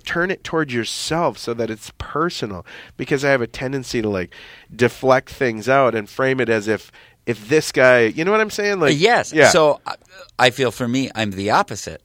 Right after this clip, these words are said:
Speaker 2: and I'm always making everything so about <laughs> me that it feels
Speaker 1: Right.
Speaker 2: like, "God, I wish I had some just general fucking jokes about something." That's, that's very interesting
Speaker 1: Yeah.
Speaker 2: to me. But yeah.
Speaker 1: Uh, you, oh, I think the line was, "You not only look like,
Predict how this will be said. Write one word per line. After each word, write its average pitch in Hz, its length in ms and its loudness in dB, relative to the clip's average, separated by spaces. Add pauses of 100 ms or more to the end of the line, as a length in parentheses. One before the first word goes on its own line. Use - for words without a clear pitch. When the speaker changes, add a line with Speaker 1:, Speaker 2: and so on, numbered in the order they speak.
(140)
Speaker 2:
and 113 140 0
I'm 107 180 -2
always 131 480 -2
making 104 320 -6
everything 95 280 -4
so 101 220 -2
about - 540 -8
<laughs> - 40 -2
me 160 80 4 (720)
that 151 200 8
it 135 120 2
feels 151 440 2
Speaker 1:
Right. 120 100 8
Speaker 2:
like, 120 180 4
"God, 143 180 4
I 120 80 2
wish 120 180 -4
I - 20 2
had 117 140 2
some 113 140 -6
just 92 240 -8
general 104 480 -2
fucking 104 420 -6
jokes 120 360 -2
about 87 280 -6
something." - 260 -12
That's, 120 380 -4 (120)
that's 143 220 -2
very 143 320 2
interesting - 400 -8 (180)
Speaker 1:
Yeah. 131 240 8
Speaker 2:
to 101 60 2
me. 82 180 -8 (140)
But 90 120 -8
yeah. 90 160 -10 (100)
Speaker 1:
Uh, 123 260 6
you, 156 380 -2 (160)
oh, 147 120 6
I 147 180 0
think 190 240 -4
the 131 80 2
line 120 340 2
was, 98 240 -4
"You 113 140 -6
not 127 260 -2
only 120 240 -4
look 110 280 -10
like, 98 460 -4